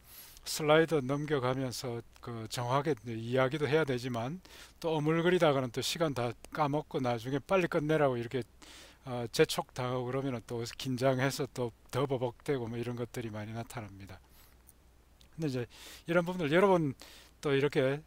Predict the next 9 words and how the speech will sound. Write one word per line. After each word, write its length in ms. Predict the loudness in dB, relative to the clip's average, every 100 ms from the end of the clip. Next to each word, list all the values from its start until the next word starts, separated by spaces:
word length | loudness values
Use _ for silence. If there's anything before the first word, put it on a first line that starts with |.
| -4
연습도 500 | -2 0 -2 0 -2
하고 400 | 2 2 4 4
여러분들이 400 | 6 4 2 0
이제 140 | -2 -6
꾸준히, 680 | -8 -4 -2 0 0 0 -4 -16 -20 -20 -20 -18
어, 420 | -12 -8 -6 -8 -4
그런 180 | -4 -4
이제 160 | -4 -6
그 380 | -8 -8 -10